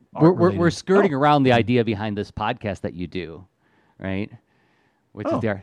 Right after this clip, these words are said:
Speaker 1: the art and science. Oh, I mean, I, I've been listening to the show for a long time, and this is something that you and Kate have been exploring on the show, right? Like, you have, like, a picks section of the show where you talk about art picks and science picks of, like, things to explore together, uh, as a family.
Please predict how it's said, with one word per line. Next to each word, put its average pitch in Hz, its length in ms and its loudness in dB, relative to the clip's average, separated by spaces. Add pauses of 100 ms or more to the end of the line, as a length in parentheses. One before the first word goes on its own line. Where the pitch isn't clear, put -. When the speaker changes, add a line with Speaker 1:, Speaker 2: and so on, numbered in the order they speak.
(160)
Speaker 1:
the 123 80 -2
art 127 120 0
and 127 100 -6
science. 139 320 0
Oh, 196 140 2
I 220 100 4
mean, 240 280 0
I, 190 200 -2
I've 190 180 2
been 233 120 0
listening 214 260 0
to 180 40 -2
the 180 80 0
show 185 180 0
for - 140 -6
a - 20 -4
long 170 140 -2
time, 185 200 2
and 123 80 -2
this 147 160 -4
is 151 60 -8
something 147 180 -4
that 139 80 -6
you 151 140 2
and 135 80 -4
Kate 147 220 -2
have 127 160 -4
been 123 100 -4
exploring 120 500 -4
on 107 220 -4
the 95 80 -6
show, - 500 -4
right? 107 260 -6
Like, 98 180 -10
you 104 120 -6
have, 123 220 -4
like, 104 120 -8
a 90 40 -8
picks - 320 -8
section - 420 -10
of 90 60 -12
the 92 60 -10
show 131 220 -4
where 90 140 -8
you 90 60 -10
talk 107 240 -8
about 92 280 -6 (420)
art 117 240 -4
picks - 280 -12
and 107 100 -6
science 110 420 -10
picks - 520 -16 (320)
of, 92 240 -8
like, 95 200 -8
things 101 300 -10
to 98 140 -8
explore 90 640 -10 (100)
together, 90 600 -12
uh, 87 320 -16
as 98 120 -18
a 92 40 -20
family. 113 580 -14